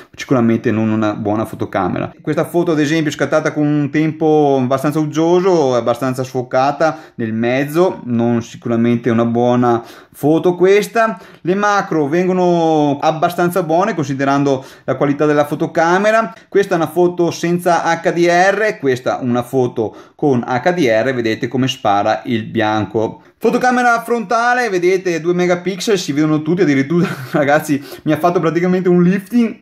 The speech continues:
oltre a sgranarmi tutto, quindi la, la faccia ci sta tutta in questo caso.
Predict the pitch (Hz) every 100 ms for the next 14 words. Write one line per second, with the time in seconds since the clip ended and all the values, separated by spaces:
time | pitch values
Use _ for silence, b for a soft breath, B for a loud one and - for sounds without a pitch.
0 | - 143 143 139 139 143 147 147 156 151
1 | 147 175 175 143 139 135 123 B B B
2 | 117 120 143 113 131 - 143 143 131 -
3 | 143 170 165 175 180 208 165 156 147 151
4 | 160 185 190 240 -